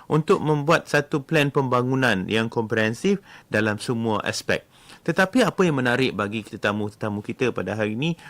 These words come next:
berkaitan dengan pembangunan dalam industri haji dan umrah. Antara perkara yang kita mungkin perasan atau tidak, ada satu logo yang mengatakan Duyufur Rahman, ya, tetamu Allah, ya, tetamu Allah.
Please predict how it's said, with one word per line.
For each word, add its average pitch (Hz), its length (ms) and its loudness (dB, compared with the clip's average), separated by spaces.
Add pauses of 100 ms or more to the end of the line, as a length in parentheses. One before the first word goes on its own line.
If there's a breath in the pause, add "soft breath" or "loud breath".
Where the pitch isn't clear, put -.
berkaitan 156 720 -2
dengan 139 400 -4
pembangunan 143 720 0
dalam 127 240 -2
industri 127 560 -4
haji 113 320 -6
dan 95 160 -6
umrah. 92 240 -2 (560 loud breath)
Antara 196 320 2
perkara 135 320 2
yang 120 240 0
kita 117 400 -4
mungkin 117 720 -2 (320)
perasan 120 580 0
atau 104 160 -4
tidak, 107 400 -8 (460 loud breath)
ada 180 260 0
satu 127 400 -2
logo 101 400 -2
yang 104 220 -4
mengatakan 110 580 -6
Duyufur 143 560 -4
Rahman, 123 480 -6
ya, 170 240 -4 (240 loud breath)
tetamu 95 540 -4
Allah, 101 340 -2
ya, 170 120 0 (360 soft breath)
tetamu 90 320 -6
Allah. 175 240 0